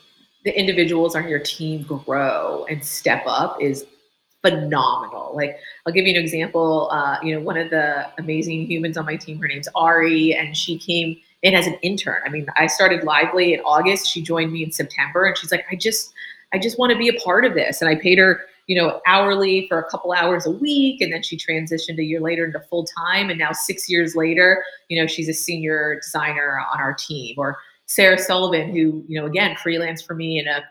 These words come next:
a design creative role, is now our, uh, creative director.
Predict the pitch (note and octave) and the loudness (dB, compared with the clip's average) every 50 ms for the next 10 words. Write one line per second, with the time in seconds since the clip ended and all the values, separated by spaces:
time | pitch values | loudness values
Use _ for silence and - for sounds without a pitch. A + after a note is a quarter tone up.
0 | _ - - C#3 - - _ _ - D#3 D3 D#3 D3+ D#3 D#3 D#3+ D#3+ D#3 - - | _ -6 -6 -6 -6 -8 _ _ -8 -6 -2 -2 0 0 0 -2 -4 -6 -4 -2
1 | D#3+ E3 F3 E3+ E3 E3 D3+ D3 C#3+ C#3+ - - D3 D3 D3 D3 D3 C#3+ D3+ - | 0 0 0 0 -2 -2 -2 -2 -2 -4 -2 -2 -2 0 0 0 0 0 -2 -4
2 | - - - - - - _ - - C#3+ C#3 B2+ - - - F3 E3+ E3 E3+ D#3+ | -8 -16 -18 -20 -20 -20 _ -4 -2 0 0 0 -2 -2 -2 0 0 0 0 -2
3 | D#3 D3 D3+ - D#3 - - - B2+ D#2 C#2 - - - | -4 -2 0 0 0 -2 -2 -4 -4 -2 -2 -4 -6 -8